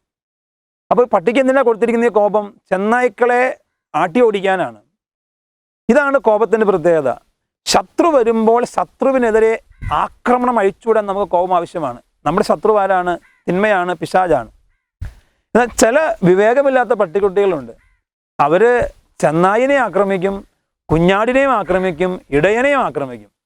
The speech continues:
ഇതാണ് വകതിരിവില്ലാത്ത കോപം എന്ന് പറയുന്നത്. ചില ആൾക്കാർ അങ്ങനെയാ, ആരോടാ എന്താ പറയുന്നെന്ന് ഒരു പിടുത്തവുമില്ല, വായേ തോന്നിയെല്ലാം വിളിച്ചു പറയും. അത് വിവേകമില്ലാത്ത ഈ പട്ടിക്ക് തുല്യമാണ്. നമ്മളങ്ങനെ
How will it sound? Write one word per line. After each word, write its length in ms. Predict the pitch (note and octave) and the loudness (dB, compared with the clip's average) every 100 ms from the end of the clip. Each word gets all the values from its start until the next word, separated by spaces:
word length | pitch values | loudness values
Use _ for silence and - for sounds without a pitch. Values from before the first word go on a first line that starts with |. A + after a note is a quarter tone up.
| - | -2
ഇതാണ് 240 | A3 A3+ | 0 2
വകതിരിവില്ലാത്ത 800 | A3+ E3+ E3 E3+ G3+ A#3+ B3 A3+ | 2 2 2 0 0 0 2 0
കോപം 300 | A3 F#3+ F3+ | 0 0 0
എന്ന് 120 | F3 F3 | -2 -2
പറയുന്നത്. 440 | D3+ C3 A#2+ A2+ _ _ _ _ _ _ - - - - - - - | -4 -4 -8 -18 _ _ _ _ _ _ -20 -4 -2 0 -2 0 0
ചില 120 | B3 | 2
ആൾക്കാർ 260 | B3 B3 | 2 0
അങ്ങനെയാ, 320 | A#3 A3 F#3+ A#2+ | 0 0 -2 -2
ആരോടാ 600 | B2+ F3 A#3+ B3 B3+ B3+ | -2 0 0 0 0 0
എന്താ 540 | G3 F#3 G3+ G#3+ A3 - | 0 -2 0 0 0 -2
പറയുന്നെന്ന് 580 | E3+ D#3 F3+ F#3+ F#3+ F#3+ | -2 -2 -2 -2 -4 -2
ഒരു 120 | D#3+ | -2
പിടുത്തവുമില്ല, 540 | F3 D3+ F3 E3+ C3 - _ | -2 -4 0 0 -2 -6 _
വായേ 340 | C3 D3+ G3 A3+ | 0 0 0 0
തോന്നിയെല്ലാം 440 | F#3+ F3+ F3 E3+ | 0 -2 -2 -2
വിളിച്ചു 220 | C#3+ C3+ | -4 -6
പറയും. 260 | C#3 A#2 - _ _ _ _ _ _ _ _ _ - | -6 -6 -12 _ _ _ _ _ _ _ _ _ -4
അത് 140 | E3 B3 | 0 2
വിവേകമില്ലാത്ത 760 | A3+ G3+ G#3 A#3+ A#3 A3 G3+ | 2 2 2 2 2 0 0
ഈ 40 | G#3+ | -2
പട്ടിക്ക് 360 | G3 - A3 | -2 -2 -2
തുല്യമാണ്. 440 | G#3+ G3 F3+ A#2+ - _ _ _ _ _ _ _ E3+ | 0 0 -2 -6 -12 _ _ _ _ _ _ _ 0
നമ്മളങ്ങനെ 640 | E3+ F3+ F#3 G3 G3+ - | 2 0 0 0 0 -4